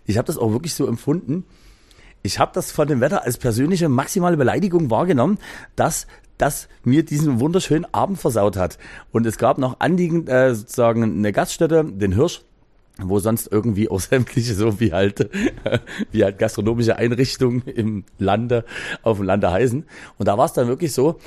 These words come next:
dass, äh, selbst Freunde und auch der D-J-Kollege gesagt hat, "Komm, wir gehen noch mal hin." Und ich war aber wirklich so sauer, dass ich dann irgendwann bei mir im Hotelzimmer einmal wirklich kurz irgendwo gegen die Wand gedroschen hab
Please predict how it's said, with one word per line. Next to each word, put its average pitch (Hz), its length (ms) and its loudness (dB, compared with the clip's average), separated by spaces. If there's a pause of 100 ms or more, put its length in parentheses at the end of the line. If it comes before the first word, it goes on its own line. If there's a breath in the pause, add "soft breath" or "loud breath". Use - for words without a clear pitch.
(240 loud breath)
dass, 120 220 -2
äh, 113 440 0
selbst 135 340 -4
Freunde 185 440 2
und 139 160 -2
auch 127 100 -6
der 127 120 -2
D-J-Kollege 160 500 -2
gesagt 143 240 -2
hat, 131 160 -10
"Komm, 101 240 -2
wir 95 80 -2
gehen 90 180 -2
noch 92 140 -4
mal 90 120 -2
hin." 101 200 -2 (360 loud breath)
Und 113 120 -4
ich 101 160 -6
war 117 100 -4
aber 120 220 -2
wirklich 143 340 -2
so 175 300 2
sauer, 175 640 -2 (420 loud breath)
dass 147 180 0
ich 151 120 -6
dann 135 140 0
irgendwann 143 260 0
bei 135 80 4
mir 135 160 0
im 120 100 2
Hotelzimmer 139 560 0
einmal 135 280 2
wirklich 123 280 -4
kurz - 300 -4
irgendwo 131 260 0
gegen 120 200 2
die 95 100 2
Wand 98 180 -2
gedroschen 143 460 -2
hab 185 200 -4